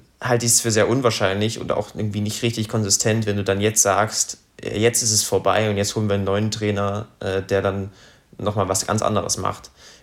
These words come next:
Wenn ich jetzt, die einzigen Gründe, die ich mir vorstellen könnte für einen Trainerwechsel, ist, wenn es wirklich punktetechnisch so weitergeht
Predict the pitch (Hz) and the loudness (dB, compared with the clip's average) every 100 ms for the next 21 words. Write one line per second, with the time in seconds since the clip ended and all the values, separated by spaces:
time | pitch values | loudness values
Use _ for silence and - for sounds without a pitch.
0 | - 127 127 127 - - - _ - - | 2 2 4 2 0 -2 -8 _ -20 -6
1 | - - 127 175 185 151 135 - - 147 | 0 4 4 4 0 -2 -10 -12 -4 0
2 | 170 135 127 123 120 139 139 135 117 123 | 2 2 0 0 0 4 2 2 -2 0
3 | 123 117 113 113 131 120 113 - - - | 0 0 -2 0 0 2 0 0 -4 0
4 | 107 107 117 - - - 165 170 - 147 | 0 0 -2 -6 -12 -4 -4 -4 -2 -2
5 | 135 110 110 104 104 110 151 147 185 - | 0 0 0 0 0 0 -4 -2 -4 -4